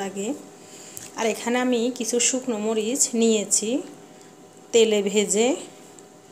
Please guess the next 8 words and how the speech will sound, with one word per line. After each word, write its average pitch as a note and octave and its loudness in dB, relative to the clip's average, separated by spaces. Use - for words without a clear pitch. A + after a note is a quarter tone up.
লবণ, G#3+ 4
ধনেপাতা, G#3+ -2
আর G#3 0
ওখানে A3+ 2
দুটো A3+ 2
আমি, A3 -2
আমি G#3 -10
দেখাচ্ছি, G#3 0